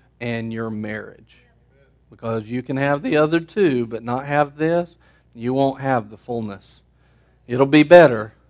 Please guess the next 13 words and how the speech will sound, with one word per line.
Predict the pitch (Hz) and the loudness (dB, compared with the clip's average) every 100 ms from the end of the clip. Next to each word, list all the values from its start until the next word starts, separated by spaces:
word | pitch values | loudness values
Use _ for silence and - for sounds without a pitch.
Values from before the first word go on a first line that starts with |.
| - | -16
but | 110 | -10
it | 113 117 | -8 -6
won't | 120 127 | -4 -4
be | 120 120 | -4 -8
complete. | - 117 - 107 92 _ _ _ _ _ _ _ _ _ _ - | -6 -10 -10 -12 -12 _ _ _ _ _ _ _ _ _ _ -2
We | 143 | 0
trust | 139 - 175 185 196 - | 0 4 8 8 6 -2
Him | 202 190 196 202 | 0 2 2 0
in | 156 139 | -2 0
our | 127 | 2
marriage | 123 135 160 170 175 175 - - | 2 0 2 2 0 -2 -10 -6
and | 127 120 196 - - _ 170 | -4 -2 -4 -10 -20 _ 2
everything | 175 151 113 113 110 110 104 107 104 | 2 2 -6 -8 -8 -14 -14 -16 -18